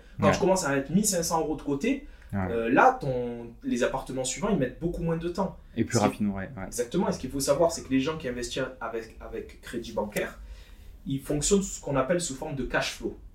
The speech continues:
Speaker 2: Hmm.
Speaker 1: Je m'explique. Ils achètent un appart-, euh, ils achètent un appartement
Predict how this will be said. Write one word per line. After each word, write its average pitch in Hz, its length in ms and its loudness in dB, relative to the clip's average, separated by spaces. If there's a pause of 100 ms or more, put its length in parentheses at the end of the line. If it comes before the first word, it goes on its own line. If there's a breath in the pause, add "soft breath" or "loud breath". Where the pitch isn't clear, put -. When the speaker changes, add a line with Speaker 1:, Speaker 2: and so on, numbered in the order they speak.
Speaker 2:
Hmm. 104 100 4
Speaker 1:
Je 95 120 -2
m'explique. 208 540 -6 (440 soft breath)
Ils 95 120 -4
achètent 117 320 0
un 113 80 -2
appart-, 98 340 -6 (140)
euh, 107 160 0 (120)
ils - 100 -12
achètent 123 260 -4
un 104 60 -6
appartement - 600 -2